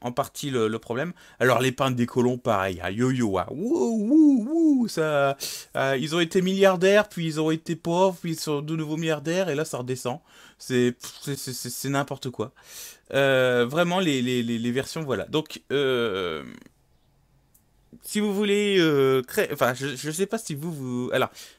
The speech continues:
en même temps, voilà, fallait s'y attendre, hein, c'est, j'ai, j'ai commencé cette partie, on était en alpha, euh, c'était la, j'ai commencé, je crois que c'était en version, euh, zéro point sept, un truc comme ça.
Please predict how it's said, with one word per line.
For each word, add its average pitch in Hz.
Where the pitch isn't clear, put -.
en 123
même 160
temps, 185
voilà, 117
fallait 131
s'y 123
attendre, 127
hein, 110
c'est, 104
j'ai, 117
j'ai 113
commencé 147
cette -
partie, 143
on 120
était 117
en 123
alpha, 104
euh, 101
c'était 117
la, 101
j'ai 104
commencé, 120
je -
crois 107
que -
c'était 120
en 98
version, 113
euh, 101
zéro 113
point 107
sept, 120
un 98
truc -
comme 101
ça. 123